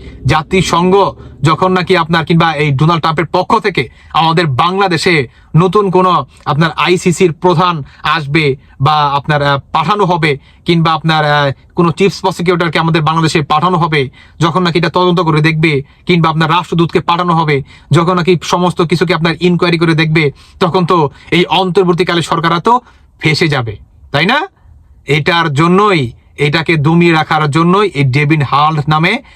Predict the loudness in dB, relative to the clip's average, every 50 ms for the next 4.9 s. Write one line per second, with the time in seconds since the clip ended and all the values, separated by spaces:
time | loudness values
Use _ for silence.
0 | -20 -8 -6 -6 -4 -2 -4 -2 0 2 2 2 2 0 -4 -12 -6 -6 -4 -2
1 | -2 -2 -4 -2 -2 -2 -2 -2 -4 -4 -2 -2 0 0 -2 -6 -8 -18 _ _
2 | 0 2 2 2 2 0 -2 -2 -2 -4 -6 -2 -2 -4 -2 0 -2 0 2 0
3 | 2 2 0 0 0 -2 -2 -2 -2 -2 -2 -2 0 0 0 2 2 0 0 -2
4 | -6 -16 -20 -18 -12 -4 -2 -2 -2 -2 -4 -2 -2 -2 -2 -2 -6